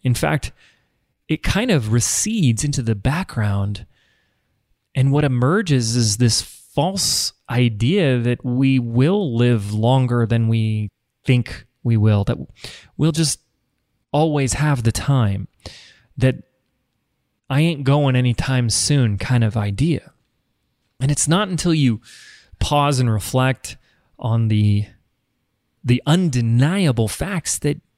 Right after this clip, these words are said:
yeah, one day we will all cease to exist on this planet, in this form, and in this body.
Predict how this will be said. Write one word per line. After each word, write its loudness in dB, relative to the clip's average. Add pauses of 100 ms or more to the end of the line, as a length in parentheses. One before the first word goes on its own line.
yeah, -6 (220)
one 0
day 2
we 0
will 4
all -2 (500)
cease -2
to 2
exist 0
on 0
this -4 (600)
planet, 0
in 0
this -2
form, 0
and 0
in 0
this -4
body. -2